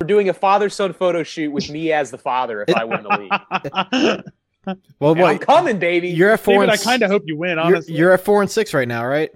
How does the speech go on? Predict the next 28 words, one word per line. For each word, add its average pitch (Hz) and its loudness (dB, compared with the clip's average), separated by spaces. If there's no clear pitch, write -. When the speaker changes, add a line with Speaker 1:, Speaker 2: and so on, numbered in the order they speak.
Speaker 1:
I'm 175 -2
at 269 -2
five 294 0
and 185 -8
six. - -12
Speaker 3:
You're 175 2
at 185 0
five 175 2
and 151 -6
six 190 0
Speaker 2:
I 185 2
just 156 -4
Speaker 3:
after 180 0
this 175 -2
Speaker 2:
won. 175 0
Speaker 3:
week? 180 2
Speaker 1:
I 214 0
just 247 -10
locked 190 0
up - -2
the 147 -6
dub. 185 2
So 156 0
I'm 240 4
on, 180 2
I 208 0
am 214 -4
on 127 -6